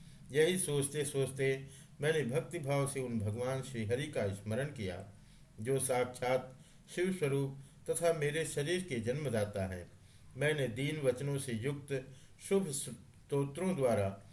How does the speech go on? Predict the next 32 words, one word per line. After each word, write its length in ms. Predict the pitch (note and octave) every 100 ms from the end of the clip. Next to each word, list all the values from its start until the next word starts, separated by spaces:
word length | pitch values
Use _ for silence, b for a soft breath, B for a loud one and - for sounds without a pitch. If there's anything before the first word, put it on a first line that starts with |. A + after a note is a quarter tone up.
| B -
उनकी 300 | D#3 F3+ E3
स्तुति 360 | - - G#2 D3+
की। 320 | C#3 - - B B B -
उस 180 | F#3 F#3+
स्तुति 440 | F3+ - D#3+ F3
को 200 | F3 D3
सुनकर 440 | - D3+ D#3+ A2+ G2
भगवान 440 | A2 A#2 C3 B2+
शीघ्र 380 | - F#3 F3+ D3+
ही 200 | C3 B2+
मेरे 280 | A#2 A2+ G#2+
सामने 420 | - G#2 A#2 B2
प्रकट 480 | - G2 G#2 C3 -
हो 100 | F#2
गए। 240 | F2+ E2 - B B B B -
उनके 300 | C#3 C#3+ C3
चार 340 | A2 A#2+ B2+
भुजाएं 460 | A#2 A#2+ B2 B2+ C3
शोभा 380 | - A#2 A#2 C3+
पाती 380 | C3+ B2+ C3 C3+
थी, 320 | C#3 C#3 C#3 B B B -
नेत्र 360 | C#3+ F3 - D3
प्रफुल्ल 500 | C3+ C3+ E3+ F3 D#3
कमल 280 | C#3+ C#3+
के 260 | F3 E3+ C#3
समान 380 | C3+ B2+ A#2 A2+
सुंदर 420 | - A2 A2 B2+
थे। 280 | B2+ C#3+ C#3+ B B B B -
उन्होंने 380 | E3 F#3 F3
हाथों 480 | A2+ G#2 C3 C3 E3+
में 160 | D3+ G#2+
शंख, 420 | - C#3+ D#3 A2+